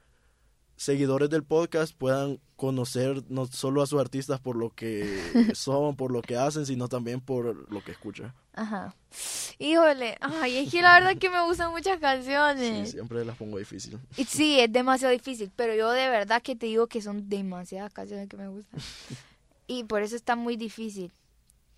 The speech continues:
Speaker 2: Pero te voy a decir así como de movimiento.
Speaker 1: Ujú.
Speaker 2: Eh, Te vi,
Speaker 1: Te
Speaker 2: de,
Speaker 1: vi.
Speaker 2: ¿cómo se llama?
Speaker 1: Piso veintiuno.
Speaker 2: Sí, Piso veintiuno.
Speaker 1: Ujú.
Speaker 2: <laughs>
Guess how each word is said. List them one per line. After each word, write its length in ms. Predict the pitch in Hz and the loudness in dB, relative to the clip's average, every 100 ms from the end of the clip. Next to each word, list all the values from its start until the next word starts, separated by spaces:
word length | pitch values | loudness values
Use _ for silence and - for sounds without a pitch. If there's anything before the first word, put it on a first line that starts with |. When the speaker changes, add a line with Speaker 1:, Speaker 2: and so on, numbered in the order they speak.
| _ - _ _ | _ -20 _ _
Speaker 2:
Pero 200 | 247 240 | 0 2
te 100 | 240 | 4
voy 80 | 240 | 6
a 180 | 269 302 | 8 6
decir 240 | 311 294 | 2 0
así 180 | 240 240 | 0 0
como 240 | 277 269 | -6 -2
de 200 | 262 226 | 0 0
movimiento. 1120 | 214 196 190 185 208 240 277 269 - 254 262 254 - | 0 -4 -6 -8 -6 -4 -4 -4 -2 0 0 -4 -12
Speaker 1:
Ujú. 260 | 101 113 139 - _ _ _ _ _ _ _ _ _ _ _ _ _ _ _ _ _ - | -16 -16 -18 -20 _ _ _ _ _ _ _ _ _ _ _ _ _ _ _ _ _ -6
Speaker 2:
Eh, 420 | 240 233 220 196 - | -2 2 2 0 0
Te 180 | 226 214 | 0 2
vi, 200 | 262 415 - - _ _ _ _ _ - | 2 0 -4 -18 _ _ _ _ _ -8
Speaker 1:
Te 100 | 214 | -2
Speaker 2:
de, 420 | 214 202 196 190 | 0 0 -2 -4
Speaker 1:
vi. 240 | 185 185 - - | -10 -14 -20 -18
Speaker 2:
¿cómo 160 | 226 | -14
se 80 | 233 | -10
llama? 140 | 233 226 | -10 -8
Speaker 1:
Piso 220 | - 113 | -8 -8
veintiuno. 480 | 104 73 90 117 - | -8 -12 -12 -12 -8
Speaker 2:
Sí, 160 | 262 240 | -4 -2
Piso 260 | 208 202 202 | -4 -8 -8
veintiuno. 360 | 190 190 190 | -10 -10 -4
Speaker 1:
Ujú. 520 | 254 214 269 277 240 | -4 2 4 6 4
Speaker 2:
<laughs> 60 | - | 2